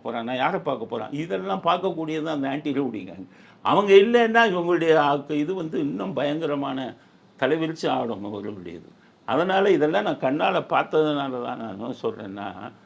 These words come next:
உங்களுக்கு வெளியில இருந்து பார்க்காதது தான் தெரியும். உள்ளுக்குள்ள ஒரு காவல்துறை அதிகாரியா நீங்க இருந்து இவங்க செய்யற அக்கிரமத்தை உள்ள பார்த்துருந்தீங்கன்னா உங்களுக்கே ரத்தம் கொதிக்கும், "ஐயோ, இவனை விடக்கூடாது" அப்படின்னு சொல்லி. அப்ப சென்ட் தாமஸ் மவுண்ட் இருக்கும்போது பொன்மாணிக்கவேலு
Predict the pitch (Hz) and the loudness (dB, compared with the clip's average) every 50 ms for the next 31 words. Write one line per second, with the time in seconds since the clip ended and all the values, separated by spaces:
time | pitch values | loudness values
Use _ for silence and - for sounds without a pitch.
0 | _ _ _ _ _ _ - 107 117 151 175 175 160 143 139 143 147 170 180 175 | _ _ _ _ _ _ -8 -4 -2 0 0 0 0 0 0 0 0 0 -2 -4
1 | 170 151 135 139 127 143 120 120 101 123 113 107 104 98 101 113 117 113 - - | -4 -6 -6 -6 -4 -4 -4 -2 -2 -4 -6 -6 -6 -4 -4 -6 -6 -6 -10 -18
2 | 80 80 85 - - - - 139 156 165 160 151 - 135 127 117 107 110 113 104 | -20 -18 -18 -20 -16 -12 -10 -10 -8 -8 -8 -6 -6 -6 -6 -4 -4 -4 -4 -6
3 | 98 - 127 127 156 180 175 151 - 156 127 123 107 104 117 131 151 165 156 147 | -6 -4 0 0 2 2 0 -2 -4 -4 -4 -4 -4 -4 -2 0 0 2 2 2
4 | 139 139 135 123 117 107 107 110 104 110 107 98 104 123 127 107 90 - - - | 0 -2 -4 -4 -6 -6 -8 -8 -10 -10 -10 -10 -10 -8 -8 -10 -12 -12 -16 -20
5 | - - _ _ - 123 139 156 160 139 139 131 - - 180 220 202 180 131 139 | -20 -20 _ _ -2 0 2 2 2 2 0 0 2 2 2 4 4 4 2 2
6 | 135 - 196 202 196 165 147 - 156 139 127 131 160 190 185 165 - - - 127 | 0 0 0 2 2 2 2 2 0 0 2 0 0 2 4 2 2 2 0 0
7 | 139 143 - - 170 156 143 139 139 123 120 120 110 107 120 113 92 87 - - | 0 0 0 -2 -2 0 0 0 0 -2 -2 -4 -4 -4 -6 -8 -8 -12 -16 -20
8 | _ _ - 143 180 226 226 220 208 196 - 185 185 170 156 139 131 175 156 143 | _ _ 4 6 6 8 8 8 8 8 8 6 4 4 2 0 0 0 0 2
9 | 131 127 117 131 101 - 113 107 107 104 110 127 143 151 143 127 120 120 113 101 | 2 0 -2 -2 -4 -6 -8 -8 -8 -6 -2 0 0 0 0 -2 -4 -6 -8 -6
10 | 104 127 143 143 - 127 110 107 98 92 92 82 92 104 - - _ _ _ - | -6 -6 -6 -6 -6 -8 -8 -8 -10 -10 -12 -12 -12 -12 -14 -18 _ _ _ -12
11 | 95 92 85 98 95 90 90 - - 82 82 _ _ _ _ - 117 - - 110 | -10 -10 -10 -10 -14 -14 -16 -18 -20 -20 -20 _ _ _ _ -20 -20 -20 -20 -18
12 | - - 113 117 113 131 127 127 120 107 - - 107 110 107 95 - 107 95 90 | -12 -12 -10 -8 -6 -6 -4 -4 -6 -10 -10 -12 -12 -12 -12 -12 -12 -12 -12 -14
13 | - - - - _ - - - 120 120 120 123 131 113 104 107 107 131 - - | -16 -20 -20 -20 _ -20 -12 -10 -8 -8 -8 -6 -8 -6 -6 -6 -6 -6 -8 -6
14 | - 135 127 139 143 143 131 120 - 123 107 104 101 98 95 | -6 -6 -4 -2 -4 -4 -4 -4 -6 -8 -8 -8 -8 -10 -10